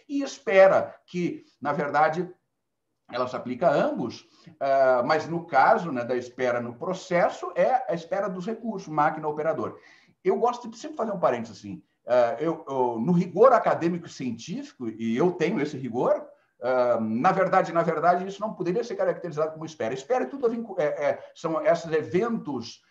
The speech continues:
vinculados a, a, ao ente que flui. Com todo respeito a, a, a, a Ono Sensei, mas Shingo Sensei foi cirúrgico quando afirmou que espera tá vinculado ao ente que flui, ele disse em outras palavras. E o que, aqui, é,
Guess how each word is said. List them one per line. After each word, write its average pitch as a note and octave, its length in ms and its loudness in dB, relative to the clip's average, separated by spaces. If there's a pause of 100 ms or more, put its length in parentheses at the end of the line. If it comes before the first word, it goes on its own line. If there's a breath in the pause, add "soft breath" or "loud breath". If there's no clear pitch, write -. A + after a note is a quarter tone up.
(200)
vinculados D3+ 760 2
a, D#3+ 300 4 (240)
a, C#3+ 240 4
ao D3 120 4
ente F#3+ 160 -4
que F#3+ 80 -4
flui. - 340 -8 (1200)
Com D3 140 -10
todo F3+ 180 0
respeito F3 520 2
a, D3+ 100 8
a, B2 320 2
a, A2+ 680 0
a F#2+ 240 -2
Ono E3 280 0
Sensei, D3 340 -6
mas - 180 -2
Shingo C#4 580 -4
Sensei G2 520 -10 (460)
foi E3 560 -4 (440)
cirúrgico A3 720 4
quando D#3+ 200 0
afirmou D#3 400 -2
que D3+ 360 -6 (140)
espera G#3 640 8
tá G#3+ 100 -2
vinculado F3 440 2
ao D#3 80 0
ente D3+ 160 -2
que C3+ 80 -10
flui, - 200 -8
ele G3+ 100 -8
disse - 220 -10
em G3 40 -2
outras F3 220 -4
palavras. G#2 500 -2 (280)
E C#3 120 -2
o D3 100 -8
que, - 160 -20
aqui, G3+ 300 0
é, C#3+ 180 -4